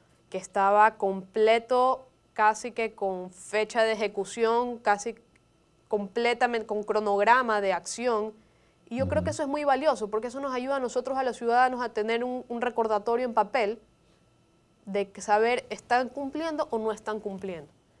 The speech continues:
Speaker 2: Y eso
Speaker 1: Y
Speaker 2: nos permite saber por dónde va a ir el candidato,
Speaker 1: y
Speaker 2: porque si hubiéramos leído con detalle lo que propuso Correa en el dos mil siete,
Speaker 1: Exacto.
Speaker 2: sabríamos a dónde
Speaker 1: Entonces,
Speaker 2: iba.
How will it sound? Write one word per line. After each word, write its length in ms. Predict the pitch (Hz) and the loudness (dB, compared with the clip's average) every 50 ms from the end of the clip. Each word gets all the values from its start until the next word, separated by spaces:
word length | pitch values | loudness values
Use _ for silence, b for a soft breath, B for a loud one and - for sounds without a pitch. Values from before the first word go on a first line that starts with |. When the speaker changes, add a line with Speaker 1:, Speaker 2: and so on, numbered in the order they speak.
| _ _ _ _ _ _ b b b b b b b b - | _ _ _ _ _ _ b b b b b b b b -6
Speaker 2:
Y 200 | - 135 123 127 | 0 4 4 4
eso 160 | 117 120 135 | 4 4 2
Speaker 1:
Y 40 | 135 | 0
Speaker 2:
nos 120 | 127 107 | 0 0
permite 400 | - 127 110 110 117 113 - 135 | 0 0 2 2 2 2 0 -2
saber 340 | 120 - 110 98 107 107 107 | 0 0 2 2 2 2 2
por 140 | - 110 98 | 0 0 2
dónde 240 | 101 107 110 107 101 | 2 2 2 4 4
va 100 | 98 95 | 4 4
a 40 | 95 | 2
ir 120 | 101 98 | 2 2
el 120 | 95 92 | 0 -2
candidato, 480 | - 107 90 87 90 107 123 135 - 123 | -2 -2 -2 0 0 0 0 0 -2 -4
Speaker 1:
y 40 | 95 | -2
Speaker 2:
porque 180 | 95 95 95 | -2 -2 -2
si 140 | 87 - - | -2 -2 0
hubiéramos 420 | 95 98 104 110 117 120 131 120 123 | 0 2 4 4 4 2 2 2 2
leído 380 | 120 104 104 110 110 110 104 | 2 4 4 4 4 2 2
con 180 | - 104 98 92 | 2 0 0 0
detalle 460 | 90 85 - - 101 104 107 107 101 | 0 -2 0 0 0 2 2 0 0
lo 120 | 95 92 | 0 0
que 100 | 87 90 | -2 -2
propuso 460 | 85 87 85 82 90 98 101 - 110 107 | -2 -4 -6 -4 -4 -4 -2 -2 -4 -2
Correa 380 | - 110 104 - 101 101 92 | 0 -2 0 0 0 0 0
en 100 | 92 90 | 0 -2
el 340 | 85 85 85 78 - - - - | -2 -4 -4 -6 -6 -10 -12 -14
dos 220 | - - 82 82 - | -16 -12 -10 -6 -4
mil 200 | 95 95 101 151 196 185 | -2 0 0 0 0 0
siete, 320 | 117 101 90 82 - - | 0 0 0 -2 -6 -10
Speaker 1:
Exacto. 40 | - b b b b b _ | -14 b b b b b _
Speaker 2:
sabríamos 760 | _ - - - - 92 85 92 107 107 101 85 85 80 76 | _ -20 -8 -4 -2 0 2 2 2 2 2 0 -2 -4 -6
a 40 | 78 | -6
dónde 140 | 80 78 - | -4 -4 -2
Speaker 1:
Entonces, 300 | - 80 78 78 - 73 | -2 -2 -4 -4 -6 -6
Speaker 2:
iba. 100 | 78 b | -8 b